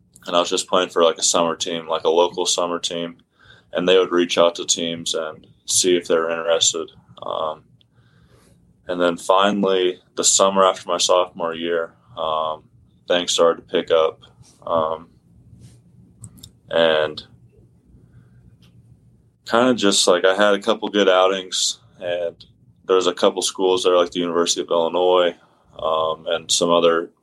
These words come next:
smaller D one schools. Um, and it kinda just took off from there. And then the University of Louisville got in, and then I went to, like, the, I can't even, the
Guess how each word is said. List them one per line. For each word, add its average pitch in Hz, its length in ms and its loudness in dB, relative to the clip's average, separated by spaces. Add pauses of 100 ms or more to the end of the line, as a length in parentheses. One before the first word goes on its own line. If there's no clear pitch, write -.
(120)
smaller 87 440 0
D 82 160 -4
one 82 220 0
schools. 82 580 -4 (200)
Um, 82 420 -8 (1800)
and 82 340 0
it 82 100 -10
kinda 107 200 0
just - 220 -2
took 95 180 0
off 87 180 2
from 80 180 -14
there. 87 320 0 (260)
And 82 140 -10
then 85 380 2 (120)
the 95 100 -4
University 87 480 -2
of 82 60 -10
Louisville 87 560 0 (320)
got 87 240 2
in, 85 440 -2
and 82 140 -14
then 85 120 0
I 85 80 2
went 85 180 0
to, 87 100 -4
like, 85 160 0
the, 80 380 2 (1800)
I - 80 -20
can't 90 200 -2
even, 85 260 -4
the 85 300 2